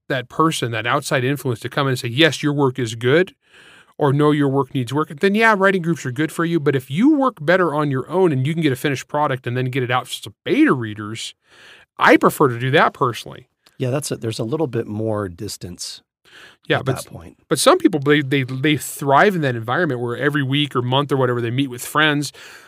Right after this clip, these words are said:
Speaker 1: Those friends build each other up and they're more productive. And sometimes people are like, "Well, I have to get a chapter done because I need to have it ready for writer group."
Speaker 2: Hey,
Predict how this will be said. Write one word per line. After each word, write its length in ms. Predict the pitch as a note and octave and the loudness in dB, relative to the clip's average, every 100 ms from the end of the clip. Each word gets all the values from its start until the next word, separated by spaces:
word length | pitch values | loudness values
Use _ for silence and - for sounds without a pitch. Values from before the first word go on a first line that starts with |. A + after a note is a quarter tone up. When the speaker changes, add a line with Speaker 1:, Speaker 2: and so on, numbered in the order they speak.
| _ | _
Speaker 1:
Those 160 | D#3 C#3 | 2 2
friends 300 | - D3 B2 | 4 2 4
build 260 | C#3+ C#3+ | 4 4
each 180 | C#3 C3 | 2 0
other 260 | C#3 A#2 A#2+ | 0 2 2
up 140 | D3+ | 2
and 180 | - C3+ | 2 0
they're 80 | C3 | 0
more 180 | B2+ A2+ | 0 -2
productive. 800 | A2+ G#2 - D3 - C#3+ C#3+ - _ - - - | -6 -2 2 2 2 2 2 -4 _ -20 -20 -6
And 140 | D#3+ | -2
sometimes 400 | E3 C4 D#4+ F4+ | 4 4 4 2
people 180 | - G3 | 0 2
are 40 | D3+ | 2
like, 80 | B2+ | 2
"Well, 100 | C#3+ | 2
I 80 | C3+ | 2
have 240 | D#3 G#3+ | 2 2
to 80 | F3+ | 0
get 120 | D#3 | 0
a 60 | C3+ | 0
chapter 380 | - F3+ G3+ D3+ | 2 2 2 0
done 300 | B2+ A#2 B2 _ _ _ _ | 0 -2 -8 _ _ _ _
because 320 | C#3+ C#3+ A#2+ | -6 -4 -2
I 60 | B2+ | -2
need 200 | B2+ A#2+ | -2 -4
to 60 | A#2 | -4
have 200 | A#2+ A2 | -4 -4
it 80 | |
ready 200 | A2 A2 | -6 -8
for 160 | G#2+ G2 | -8 -8
writer 260 | G#2 F3 E3 | -2 0 0
group." 120 | A#2 | -2
Speaker 2:
Hey, 280 | A2+ B2 | -2 -2